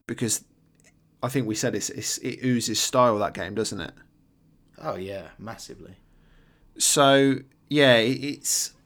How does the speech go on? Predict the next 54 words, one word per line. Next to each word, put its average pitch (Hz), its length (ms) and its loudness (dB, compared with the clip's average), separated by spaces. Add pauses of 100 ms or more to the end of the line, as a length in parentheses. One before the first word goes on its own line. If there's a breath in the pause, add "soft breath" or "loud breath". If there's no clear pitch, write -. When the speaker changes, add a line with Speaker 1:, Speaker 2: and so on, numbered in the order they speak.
(220)
Speaker 1:
it's 151 140 -4
a - 20 -10
funny 165 260 0
one 117 160 0
with 104 120 -8
cel 104 220 -2
shaded, 104 460 -6
but 120 100 -2
I, 127 320 0
I, 135 40 -2 (200)
I 139 60 2
would 160 200 4
like 139 160 2
to - 80 -10
pl-, - 200 -2
play 131 300 0
more 127 220 2
of 117 100 -4
them. 107 160 -4
And 107 80 -2
I 117 40 0
think 139 280 -4
if 156 180 -6
they 160 140 0
released 139 640 0 (580 soft breath)
another 131 320 2
sequel 113 600 -2 (360)
to 120 140 -4
this 107 140 -4
game, 101 280 -6
'cause - 100 -6
obviously 113 280 -2
there 107 100 0
was 104 120 -2
Jet - 200 -6
Set - 180 -6
Radio 107 260 -2
Future, 110 520 -10 (540 soft breath)
uh, - 160 -2
but 131 100 0
if 135 100 -2
they 139 120 4
released 135 320 2
another 127 240 2
Speaker 2:
Yeah. 107 60 0
Speaker 1:
one, 101 280 -4
I 110 80 -6
think 127 360 -4
I'd 120 140 -2
be 123 100 -2
interested 120 400 -6
in 110 120 -6
playing 123 320 -2
it - 140 -8